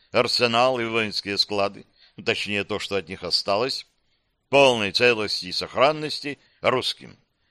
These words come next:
а турецкий гарнизон выпустить из города, сохранив лишь личное оружие офицерам и по одному ружью на десяток пехотинцев.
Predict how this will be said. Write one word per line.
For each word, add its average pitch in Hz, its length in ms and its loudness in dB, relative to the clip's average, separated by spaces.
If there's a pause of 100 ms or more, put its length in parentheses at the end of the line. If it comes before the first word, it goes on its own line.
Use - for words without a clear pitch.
(280)
а 135 180 6
турецкий 170 460 0
гарнизон 165 640 2
выпустить 151 580 -2
из 120 120 -8
города, 110 460 -2 (380)
сохранив 127 640 2
лишь 127 340 -4 (160)
личное 104 640 -2
оружие 143 480 -2
офицерам 131 640 0 (520)
и 117 200 4
по 113 200 4
одному 110 340 0
ружью 107 460 -2
на 113 120 -2
десяток 113 540 -2
пехотинцев. 78 800 -8